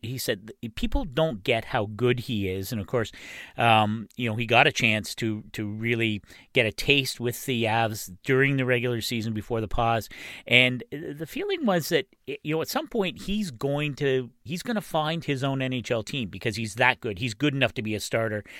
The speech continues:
you know, whether it's, uh, in Colorado, but, um, you know, the, the one-two punch there, certainly the Avs, my sense is, feel very comfortable now with that,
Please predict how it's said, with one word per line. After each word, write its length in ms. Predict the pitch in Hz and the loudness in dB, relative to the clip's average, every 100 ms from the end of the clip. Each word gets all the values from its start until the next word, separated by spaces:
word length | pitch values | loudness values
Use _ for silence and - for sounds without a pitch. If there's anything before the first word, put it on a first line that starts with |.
| - - - - | -16 -16 -16 -6
you 100 | 120 | -2
know, 100 | 101 | 0
whether 360 | 107 107 110 | 2 2 0
it's, 380 | 107 - - - | -2 -4 -8 -6
uh, 280 | 117 107 110 - - - - | -4 -4 -4 -8 -18 -16 -4
in 160 | 123 | -2
Colorado, 760 | 117 120 120 113 110 113 113 113 | 0 2 2 2 2 2 0 0
but, 220 | 107 107 - - - - | -4 -4 -8 -20 -18 -6
um, 420 | 107 107 107 110 - - - | -2 0 -2 -8 -14 -20 -20
you 180 | 98 117 | -10 -6
know, 200 | 104 101 | -6 -6
the, 160 | 101 104 - | -8 -10 -6
the 100 | 113 | -2
one-two 380 | 127 143 131 117 | 0 0 -2 2
punch 400 | - 139 - - | 4 4 2 2
there, 440 | 117 104 107 113 | 4 4 2 -4
certainly 380 | - 131 113 117 | -4 -4 -2 -2
the 120 | 113 110 | 2 4
Avs, 440 | 110 110 98 - - | 6 4 0 -8 -4
my 180 | 110 | -2
sense 340 | 104 139 127 113 | 0 0 0 0
is, 140 | 107 | -6
feel 200 | - 120 | -4 -4
very 420 | 107 110 117 120 117 | 0 4 4 4 0
comfortable 560 | - 110 113 101 104 | -2 -4 -4 -2 -2
now 300 | 101 110 107 | -2 -2 -2
with 180 | 101 104 | -2 0
that, 320 | 117 110 - | 2 2 0